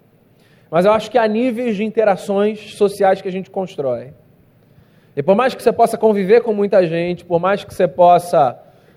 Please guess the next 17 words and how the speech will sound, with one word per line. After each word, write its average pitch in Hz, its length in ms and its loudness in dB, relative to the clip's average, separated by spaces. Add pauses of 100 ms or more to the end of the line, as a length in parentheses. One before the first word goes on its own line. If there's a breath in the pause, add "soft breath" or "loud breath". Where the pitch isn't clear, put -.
(120)
é, 143 340 0 (540)
se - 180 -2
relacionar 196 760 2
em 185 80 2
alguns 180 340 2
níveis 180 340 -4
com 175 120 -12
muita 165 360 -2
gente, 156 320 -6 (300 soft breath)
eu 220 160 6
acho 202 540 0 (1500 soft breath)
que 190 260 0
você 196 340 2
deve 196 360 2
ter 180 340 2
amizades 180 1300 -4 (100)
verdadeiras 160 1120 2